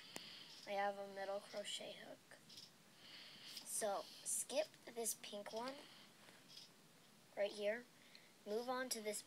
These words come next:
black rubber band and pick it up. And put it on this peg. You could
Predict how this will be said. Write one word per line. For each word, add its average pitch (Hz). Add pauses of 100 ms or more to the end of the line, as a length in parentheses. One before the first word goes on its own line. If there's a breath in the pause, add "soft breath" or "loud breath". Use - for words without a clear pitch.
black 202
rubber 220
band 202
and 190
pick -
it 294
up. 262 (1400 loud breath)
And 214 (280)
put 285
it 302 (120)
on 208
this 202
peg. 226 (100)
You 214
could 202